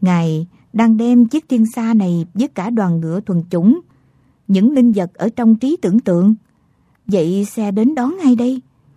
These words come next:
Há không phải là để đón đức vua của ta sao? Phải lắm, đức vua của ta thật là một minh quân chân chánh." Trong nỗi vui mừng tột độ, họ chắp tay cung kính vái chào và đứng lên ngâm dần kệ đầu.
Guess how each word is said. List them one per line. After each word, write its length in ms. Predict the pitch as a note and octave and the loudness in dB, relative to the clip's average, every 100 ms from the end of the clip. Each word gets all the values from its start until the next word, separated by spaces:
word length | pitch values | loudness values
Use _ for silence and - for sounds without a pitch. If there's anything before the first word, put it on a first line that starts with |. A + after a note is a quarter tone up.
| _ _ _ _ | _ _ _ _
Há 240 | - A3+ D4 - | -4 0 0 0
không 160 | A#3 | -4
phải 220 | A3 E3+ | -2 -4
là 140 | A3+ F3 | -4 -2
để 240 | D#3+ E3+ A3 | -2 -2 -2
đón 220 | A#3 D#4+ | -2 -2
đức 120 | E4+ A3 | -4 -2
vua 240 | B3 B3+ | -2 -2
của 180 | B3 A3 | -4 -6
ta 260 | B3 B3 B3+ | -6 -10 -10
sao? 320 | - B3+ C#4 _ _ _ _ _ _ _ _ | -12 -10 -12 _ _ _ _ _ _ _ _
Phải 380 | - F#3+ A#3 | -6 -2 -2
lắm, 220 | D#4+ F#4 G#4 _ _ _ | -2 -8 -12 _ _ _
đức 180 | A#3 F4+ | -4 -2
vua 220 | A3 B3 A#3 | 0 0 0
của 140 | C4+ | -4
ta 160 | C4+ A#3+ - | -6 -10 -6
thật 120 | A#3+ - | -8 -6
là 200 | F#3 F3+ | -2 0
một 240 | F3 F3+ | 0 2
minh 180 | A3+ B3 | 2 2
quân 200 | B3+ B3 | 2 0
chân 280 | A#3 C#4 C4+ | 2 0 0
chánh." 260 | B3+ C#4 G#4 - _ _ _ _ _ _ _ _ _ _ _ _ _ | -2 -6 -8 -16 _ _ _ _ _ _ _ _ _ _ _ _ _
Trong 180 | B3 A#3 | 2 4
nỗi 220 | F#3+ D#3 A#3+ | 4 0 0
vui 140 | A3+ | 2
mừng 240 | G#3 E3+ D#3 | 4 2 -2
tột 220 | F3 D#3+ | -4 -4
độ, 360 | F3 D3+ D3+ F3+ - _ _ _ | -4 -2 -2 -4 -8 _ _ _
họ 180 | - F3 | -4 -4
chắp 240 | C#4 - | -4 -6
tay 220 | A3 G3+ G3 | 0 0 0
cung 200 | G#3 G3 | 0 0
kính 280 | - A#3 D#4 | 4 2 2
vái 220 | A#3 C#4+ - | -2 -2 -6
chào 360 | F#3 D#3 C#3+ - _ _ _ | -6 -6 -8 -12 _ _ _
và 280 | F#3+ F3+ E3 | -2 0 0
đứng 300 | D#3 F#3 D4+ | 0 0 0
lên 260 | A#3+ G#3+ G3+ | 2 2 4
ngâm 220 | B3 A#3+ | 4 2
dần 200 | G3 E3 | 2 -2
kệ 240 | - D3+ | -4 -4
đầu. 340 | E3+ E3 D#3 | -2 -4 -4